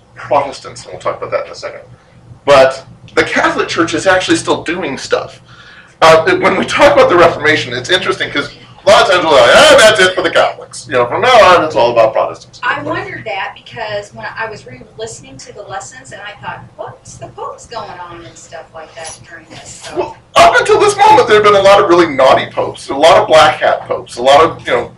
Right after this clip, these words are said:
Speaker 1: handlebar mustachey, nasty, nasty, bad things.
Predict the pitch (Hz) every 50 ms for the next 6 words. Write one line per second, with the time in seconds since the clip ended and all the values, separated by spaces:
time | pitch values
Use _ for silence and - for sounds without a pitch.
0 | - _ - 151 139 127 131 131 143 131 131 127 123 123 - - 107 - - -
1 | 104 95 92 - - 113 113 110 110 107 107 104 - - 110 107 107 104 101 -
2 | 113 104 - 107 113 117 113 - - - - -